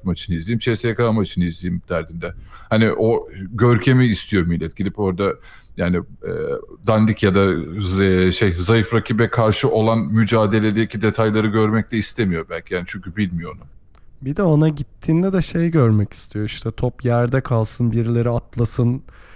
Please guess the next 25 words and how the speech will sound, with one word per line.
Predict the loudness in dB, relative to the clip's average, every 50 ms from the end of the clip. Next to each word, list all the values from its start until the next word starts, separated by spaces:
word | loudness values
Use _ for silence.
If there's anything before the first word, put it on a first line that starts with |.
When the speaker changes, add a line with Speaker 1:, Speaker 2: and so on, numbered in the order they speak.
| -20 -20 -20 -20 -20 -20 -12
Speaker 2:
falan, | -8 -6 -4 -2 -2 -2 -2
Speaker 1:
Hı | -4
hı. | -4 -2 -2
Speaker 2:
blok | 0 2 2 2 2 2 2
olsun, | 2 2 2 0 -2 -2 -2
sonra | 0 0 2 2 4 4
oradan | 4 4 2 2 2 0 0 -2
transition'da | -2 0 0 2 2 2 2 0 -2 -2 -2 -2 -2 -2 -2
üçlük | -2 -4 -6 -8 -12 -12 -10 -6 -4
dönsün | -2 0 0 0 -2 -2
falan. | -2 0 0 0 2
Hani | 2 2 2 2
böyle | 2 4 4 4 2 2 0 0 -2 -6 -14 -20 -20 -18 -12
her | -4 -2 0 2 4
an | 4 4 2 0 0
aksiyon | 0 -2 -2 -2 -6 0 2 2 2 2
istiyorlar. | 0 -2 -4 -4 -2 0 0 0 0
Abi | 0 0 -2 -4
spor | -4 -6 -2 0 2 4 4
öyle | 4 4 4 2 2 0
bir | -2
şey | -2 0 0 0 2
değil | 2 2 2 2
yani. | 2 0 0 0 0
Hani, | 0 2 2 2 0 -2